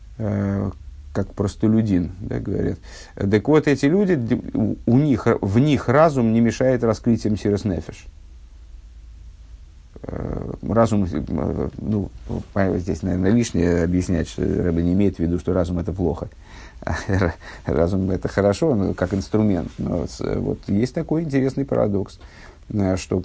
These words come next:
при, при том, что разум — это хорошо, большое количество разума случается, бывает, и, наверное, в большинстве случаев м-, мешает раскрытию мсирос нефеш, просто потому что он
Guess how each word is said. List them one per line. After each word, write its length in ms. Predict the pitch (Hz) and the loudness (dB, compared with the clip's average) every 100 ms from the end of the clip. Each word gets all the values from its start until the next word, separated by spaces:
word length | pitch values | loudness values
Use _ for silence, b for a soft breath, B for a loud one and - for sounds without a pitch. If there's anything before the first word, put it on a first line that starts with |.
| - | -4
при, 160 | - 98 | -2 0
при 220 | - 104 | 2 0
том, 240 | 98 123 | 4 2
что 160 | 104 107 | 2 2
разум — 260 | 104 95 98 | 2 2 -2
это 160 | 104 | -2
хорошо, 420 | - 127 139 208 | 0 0 0 0
большое 440 | 185 123 110 120 113 | 0 0 0 -2 -2
количество 400 | 110 110 - 117 | 0 -2 0 0
разума 440 | 165 165 151 123 - - - | 0 -2 -2 -4 -6 -16 -8
случается, 840 | - 117 113 127 160 147 - 110 - - - | 0 2 4 2 2 -2 -4 -6 -6 -16 -6
бывает, 560 | 101 101 104 139 120 95 - b b b | 2 4 4 4 0 -4 -12 b b b
и, 600 | 101 95 92 90 90 90 90 - - | 2 4 4 4 2 0 -4 -10 -8
наверное, 560 | 95 95 95 92 98 | -2 0 0 0 -2
в 60 | - | -2
большинстве 520 | 98 90 90 87 180 | -2 -2 -4 -2 -2
случаев 460 | 202 131 - 95 - | 0 0 0 -4 -4
м-, 220 | - 98 | -4 -2
мешает 580 | 98 101 98 139 175 147 | 0 0 0 0 0 -2
раскрытию 420 | 113 - 131 131 | -2 -2 -2 -2
мсирос 300 | 120 113 113 | 0 -2 0
нефеш, 220 | 110 87 - | -2 -4 -4
просто 240 | 113 127 | -2 -2
потому 320 | - - 104 107 | -4 -2 -2 -2
что 180 | - | -2
он 200 | 101 110 | -2 -2